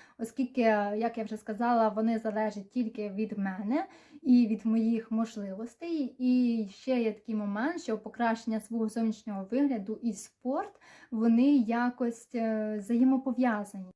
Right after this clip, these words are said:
І ось саме з останнього пункту про комунікабельність можна зробити висновок, що дійсно ми своїм програмуванням, е, програмуємо наш мозок.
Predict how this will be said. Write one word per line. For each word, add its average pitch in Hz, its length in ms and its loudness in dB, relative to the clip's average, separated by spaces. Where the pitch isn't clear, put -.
І 269 100 0
ось 277 320 2
саме 254 320 4
з 214 160 -2
останнього 233 640 -2
пункту 226 420 -4
про 214 220 -6
комунікабельність 214 1080 -4
можна 254 360 0
зробити 220 480 -4
висновок, 247 640 0
що 208 280 -4
дійсно 277 380 -2
ми 254 140 4
своїм 233 400 4
програмуванням, 233 1000 2
е, 208 580 -2
програмуємо 247 720 4
наш 220 360 -2
мозок. 247 600 0